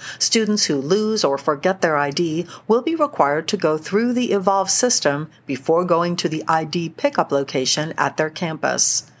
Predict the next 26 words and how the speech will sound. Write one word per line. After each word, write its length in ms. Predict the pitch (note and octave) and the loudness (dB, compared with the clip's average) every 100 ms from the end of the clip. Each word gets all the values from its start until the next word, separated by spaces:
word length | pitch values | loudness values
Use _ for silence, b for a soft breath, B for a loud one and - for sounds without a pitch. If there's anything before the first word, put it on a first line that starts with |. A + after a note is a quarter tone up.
| B B B | B B B
Visitors 480 | - C#4+ A3 D#3+ C#3+ | 0 2 4 2 2
will 120 | E3+ | 0
be 100 | E3 | -2
given 300 | G#3+ D#3 D#3 | 0 0 0
the 120 | D#3+ D#3+ | -2 2
option 380 | D#3+ D#3 - E3+ | 2 2 0 0
to 180 | - G3+ | 0 0
agree 460 | G3 D#3+ D3 D3 | 0 -4 -4 -6
to 200 | - D#3+ | -4 -2
a 60 | D3 | 2
search. 580 | - - - - - - _ B B B B | 2 0 -2 -2 -2 -4 _ B B B B
If 200 | D#3+ - | 0 2
they 160 | C#3 | 0
decline, 720 | B2+ C3 - G#3+ F#3 C#3 E3 F3+ _ - | 0 -2 0 2 2 0 -4 -10 _ -2
they'll 100 | D#3 | 0
be 180 | E3+ F#3+ | 0 0
asked 440 | D#3+ C3+ - - | 0 0 -2 -6
to 180 | - - | -8 -2
leave. 500 | A3 F#3+ C#3+ C#3+ D#3 - _ _ B B B B | 0 0 -2 -8 -12 -18 _ _ B B B B
Evolve's 600 | E3+ D#3 E3 E3+ E3 - | 0 4 4 2 0 0
sensor 400 | - E3 E3 C#3+ | 0 2 2 0
technology 720 | - D3+ D#3 D3 D3 C#3 C#3+ | -2 -4 0 2 2 0 0
and 160 | C3+ C#3+ | 2 2
artificial 500 | D3+ D3+ D3+ - C#3+ | 2 0 0 2 0
intelligence 680 | C#3 - F3+ E3+ D3+ C#3+ | 0 0 0 0 -2 -2
system 540 | - - C#3 - C3+ | -2 0 -2 -2 -4